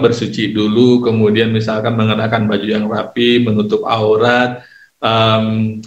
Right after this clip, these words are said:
niat takbiratul ihram dan seterusnya, hingga kemudian menutupnya dengan salam. Setiap proses, setiap rukun harus dilaksanakan secara tertib, one step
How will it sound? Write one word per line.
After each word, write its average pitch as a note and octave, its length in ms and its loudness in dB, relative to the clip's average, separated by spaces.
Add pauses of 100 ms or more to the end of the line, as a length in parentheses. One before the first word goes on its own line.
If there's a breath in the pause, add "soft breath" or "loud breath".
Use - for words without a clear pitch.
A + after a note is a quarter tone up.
niat A#2 400 0
takbiratul A2+ 540 0
ihram A#2+ 420 2
dan A2+ 160 2
seterusnya, A2+ 640 0
hingga A#2 240 0
kemudian A2 400 2
menutupnya A2+ 540 -2
dengan A2 500 0 (300 loud breath)
salam. G#2 560 -2 (160)
Setiap D#3 640 -2
proses, B2+ 480 2
setiap B2 400 0
rukun A#2 400 0
harus A#2+ 320 0
dilaksanakan A#2 720 -2
secara A2+ 240 -2
tertib, E3+ 560 -2
one A2 400 0
step - 480 -6